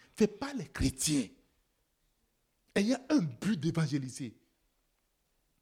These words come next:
Et l'homme a dit, excusez-moi, hein, on, on est, on est fruit, non ? On est, est-ce que vous êtes pressé ? Ok, non. L'homme a dit, il y a une famille, la famille qui s'est donné ce, ce truc-là, ils étaient partis dans une église, ils ont travaillé. Le pasteur dit, oh mais écoutez,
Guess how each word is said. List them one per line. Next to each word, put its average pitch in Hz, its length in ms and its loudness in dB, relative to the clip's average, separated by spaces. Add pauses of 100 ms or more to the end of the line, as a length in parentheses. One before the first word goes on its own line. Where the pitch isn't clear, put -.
(680)
Et 269 80 0
l'homme 359 240 4
a 359 80 0
dit, 302 320 0 (880)
excusez-moi, 233 540 -4
hein, 208 160 -10 (640)
on, 262 200 -2
on 277 120 0
est, - 100 -2
on 269 120 0
est 202 80 0
fruit, 233 220 -4
non ? 160 200 -6 (640)
On 220 120 -2
est, - 200 -4
est-ce 226 120 -4
que - 60 -4
vous 175 120 -2
êtes 185 100 0
pressé ? 185 420 -6 (440)
Ok, - 180 -16 (100)
non. 208 140 -16 (800)
L'homme 381 180 2
a 349 80 0
dit, 285 260 0 (600)
il 240 60 4
y 349 80 12
a 370 160 2
une 381 60 2
famille, 277 400 4
la 247 160 4
famille 294 240 2
qui 339 100 0
s'est 330 160 4
donné 247 240 4
ce, 262 160 2 (100)
ce - 140 -4
truc-là, 285 320 -2
ils 214 100 -2
étaient 240 160 -4
partis 226 240 -6
dans 208 120 -4
une 220 180 -4
église, 208 200 -6
ils - 20 -4
ont 220 60 -4
travaillé. 190 340 -6
Le 180 80 -4
pasteur 196 280 -8
dit, 202 80 -8
oh 311 80 -8
mais 294 120 -8
écoutez, 285 420 -8